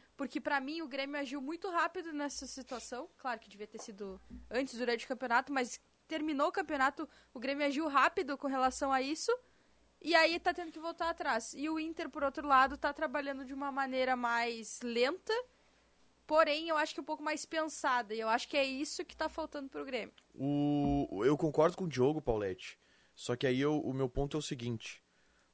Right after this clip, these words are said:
Speaker 2: mais importante do que o Grêmio ter um centroavante pra próxima temporada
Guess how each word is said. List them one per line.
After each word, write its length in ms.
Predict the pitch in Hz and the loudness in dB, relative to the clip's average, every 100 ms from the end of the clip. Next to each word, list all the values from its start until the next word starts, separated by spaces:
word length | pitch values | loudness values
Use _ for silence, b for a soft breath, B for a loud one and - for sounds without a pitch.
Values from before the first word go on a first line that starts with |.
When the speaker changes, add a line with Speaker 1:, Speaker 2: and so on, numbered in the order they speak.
| - | -2
Speaker 2:
mais 440 | 135 170 226 196 | 6 8 8 6
importante 640 | 214 185 160 - 160 175 151 | 8 10 10 10 6 8 4
do 100 | 143 | 6
que 100 | 147 | 6
o 20 | |
Grêmio 300 | 123 147 143 | 8 8 8
ter 160 | - 143 | 10 8
um 120 | 147 | 8
centroavante 760 | - 139 131 127 104 131 151 | 6 2 6 6 8 2 2
pra 120 | - 120 | 0 2
próxima 360 | 123 120 117 | 2 2 -2
temporada 640 | 117 117 113 107 135 117 | -2 4 8 8 8 4